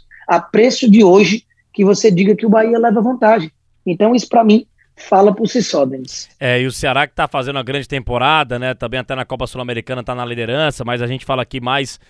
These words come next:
Speaker 2: especificamente do jogo do time do Ceará contra o Bahia. O Ceará não vai ter o Charles, deve entrar aí o Pedro Nares. As informações que nós temos é que o Nares vai jogar ao lado do Oliveira. É,
Speaker 1: E só
Speaker 2: fe-
Speaker 1: pra pontuar, Denis,
Speaker 2: Ah.
Speaker 1: é, é o que eu acabei de falar também,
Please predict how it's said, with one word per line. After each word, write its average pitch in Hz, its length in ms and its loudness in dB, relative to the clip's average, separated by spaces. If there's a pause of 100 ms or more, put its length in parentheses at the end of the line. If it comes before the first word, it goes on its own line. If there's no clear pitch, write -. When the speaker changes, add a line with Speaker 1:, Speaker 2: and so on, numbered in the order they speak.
(160)
Speaker 2:
especificamente 139 680 -12
do 139 100 -12
jogo 135 260 -6
do 131 80 -6
time 131 200 -10
do 131 80 -6
Ceará 131 320 -2 (400)
contra 165 400 -2
o 165 140 -2
Bahia. 151 300 0
O 113 40 -8
Ceará 170 200 -6
não 262 100 -6
vai 240 140 -2
ter 196 100 -2
o 202 60 2
Charles, 190 580 -4 (300)
deve 156 200 -8
entrar 156 220 -4
aí 160 80 -4
o 147 40 -4
Pedro 147 320 -4
Nares. 160 560 0 (400)
As 127 60 -16
informações 131 500 -6
que 123 40 -14
nós 131 160 -6
temos 127 300 -6
é 123 80 -4
que - 100 -14
o 135 40 -6
Nares 131 340 -2
vai 127 180 -4
jogar 123 220 -4
ao 123 60 0
lado 123 260 -2
do 120 80 -4
Oliveira. 151 500 0 (420)
É, 131 340 0
Speaker 1:
E 233 40 6
só 311 140 2
Speaker 2:
fe- 311 60 0
Speaker 1:
pra 294 140 2
pontuar, 240 460 2
Denis, 190 220 2
Speaker 2:
Ah. - 60 0
Speaker 1:
é, 156 240 -6
é 156 40 2
o 151 80 -4
que 175 120 -2
eu 165 40 6
acabei 160 360 2
de 131 100 -8
falar 151 280 2
também, 156 460 0